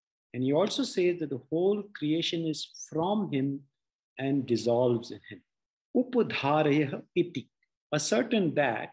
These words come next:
sarvani bhutani means all things and being, whatever is bhuta, which is existent, which is things and being, etad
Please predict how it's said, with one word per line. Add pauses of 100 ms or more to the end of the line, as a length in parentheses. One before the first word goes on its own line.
(120)
sarvani
bhutani (640)
means (140)
all
things
and
being,
whatever (200)
is (180)
bhuta, (460)
which
is
existent, (960)
which
is
things
and
being, (500)
etad